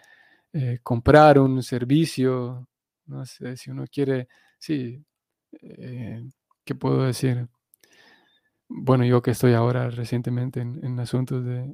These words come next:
de educación y clases y eso, si uno quiere, por ejemplo, estudiar con un profesor, ya sea en, en la escuela, en la universidad, o educarse, formarse con algún profesor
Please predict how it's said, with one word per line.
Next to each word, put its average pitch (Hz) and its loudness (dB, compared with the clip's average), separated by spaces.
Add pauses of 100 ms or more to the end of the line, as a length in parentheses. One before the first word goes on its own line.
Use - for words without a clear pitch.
(160)
de 123 -4 (220)
educación 135 6
y 120 2
clases 135 2
y 127 4
eso, 139 2 (460)
si 135 4
uno 143 8
quiere, 147 10
por 135 4
ejemplo, 127 4 (220)
estudiar 139 4
con 131 -2
un 131 -2
profesor, 123 0 (800)
ya 123 -4
sea 131 4
en, 123 -4
en 117 -10
la 117 -6
escuela, 156 4
en 123 -4
la 120 -8
universidad, 135 2
o 127 0
educarse, 139 2
formarse 131 -2
con 123 -8
algún 123 -8
profesor 120 -10